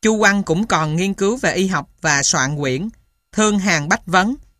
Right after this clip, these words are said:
dùng thể vấn đáp để giải thích những câu hỏi đặt ra cho người muốn nghiên cứu Thương Hàn Luận của Trương Trọng Cảnh, là một tác phẩm rất được đời sau chú ý. Trương Hữu Thằng, Lịch Đại Khoa Kỹ Nhân Vật Truyện,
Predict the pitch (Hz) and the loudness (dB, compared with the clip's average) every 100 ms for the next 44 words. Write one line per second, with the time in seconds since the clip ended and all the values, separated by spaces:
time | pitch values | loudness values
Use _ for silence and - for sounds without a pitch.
0 | _ - 175 170 156 151 143 160 185 233 | _ -2 0 2 -2 -2 0 0 0 0
1 | 226 240 - 165 156 160 165 254 208 147 | 0 -2 -2 -2 0 0 0 -4 -4 -4
2 | 175 185 180 147 147 175 - 190 185 180 | -2 -2 -2 -2 -2 -4 -4 -2 0 -2
3 | - _ _ - 190 190 175 151 151 190 | -8 _ _ 0 2 2 0 0 0 0
4 | 220 180 180 180 233 - 208 190 165 147 | 0 -2 -2 -2 -2 -2 -2 0 -2 -2
5 | 139 131 117 135 - _ _ - 156 156 | -2 -2 -2 -6 -14 _ _ -2 0 2
6 | 214 208 175 143 147 143 120 202 - _ | 2 2 2 -2 -2 -2 -2 -6 -8 _
7 | _ _ _ _ _ _ _ _ _ _ | _ _ _ _ _ _ _ _ _ _
8 | _ - 160 165 160 151 - - 220 - | _ -2 2 4 4 0 0 0 0 0
9 | 139 165 220 277 175 143 147 143 - 160 | -2 0 -4 -2 -2 -2 -2 -2 0 -2
10 | 160 180 180 190 254 - _ _ _ - | -2 -2 -2 -4 -6 -14 _ _ _ -20
11 | - - _ _ _ 208 208 196 170 170 | -20 -20 _ _ _ 0 2 2 0 0
12 | 214 165 139 127 _ _ - 175 175 - | 0 -2 -2 -10 _ _ 0 2 2 0
13 | 165 139 135 147 - 208 196 196 - 139 | 2 4 2 -2 -2 0 2 0 -2 -2
14 | 170 214 180 170 156 - 165 127 120 | 0 -2 -2 -2 -4 -4 -4 -2 -2